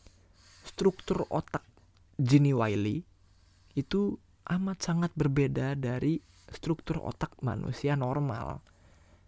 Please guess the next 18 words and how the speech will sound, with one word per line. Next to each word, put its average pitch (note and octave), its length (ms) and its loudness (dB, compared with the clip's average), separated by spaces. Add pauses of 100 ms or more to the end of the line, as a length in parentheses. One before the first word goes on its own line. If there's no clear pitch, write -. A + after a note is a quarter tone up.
(180)
Kenapa E3 320 0
bisa C3+ 240 0
begitu? D3 480 -2
Karena - 480 -6 (1200)
si C3 240 2
Ginny C3+ 240 4
Wiley B2 480 2
ini D#3+ 320 0 (320)
dalam D3 320 0
kurun D3+ 320 0
waktu C3 480 0
yang A2+ 80 -2
lama D3+ 320 -2 (160)
itu D#3 320 -2
kekurangan E3+ 800 0 (400)
stimulus-stimulus F#3 1500 0
dari B2+ 240 2
luar. B2 320 0